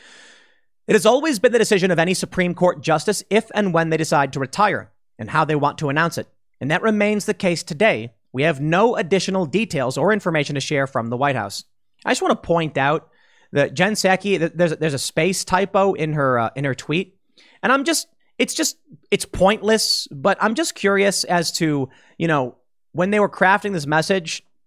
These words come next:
don't they wanna, like, go through and double and triple check? It's very important, but sure, whatever. We can see on this tweet, my friends, the first response from, uh, just some random Twitter user, apparently, and he says, "Nominate a woman of color to the bench.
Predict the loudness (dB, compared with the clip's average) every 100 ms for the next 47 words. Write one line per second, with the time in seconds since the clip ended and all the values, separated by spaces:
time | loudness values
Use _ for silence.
0 | _ _ -20 -2 -2 0 0 2 2 0
1 | -2 0 0 0 0 0 0 0 0 0
2 | -4 -2 -4 -2 -4 -4 -6 -4 -2 -2
3 | 0 0 0 0 -4 -6 -6 -4 -2 -4
4 | -6 -12 _ _ _ _ _ _ _ -4
5 | -2 0 2 2 2 0 0 -4 0 0
6 | 0 0 0 -2 -8 -10 _ _ _ -20
7 | _ -8 2 4 4 2 0 0 4 4
8 | 4 -2 -6 -6 -12 _ _ 2 2 4
9 | 2 4 4 2 -2 -2 0 0 0 -2
10 | 0 0 -2 0 0 0 -2 -2 -2 0
11 | 0 0 2 2 2 -2 _ -10 0 4
12 | 4 2 2 0 -2 -2 0 2 2 2
13 | 0 0 -2 -2 0 4 4 2 -4 -8
14 | 0 0 0 -2 -8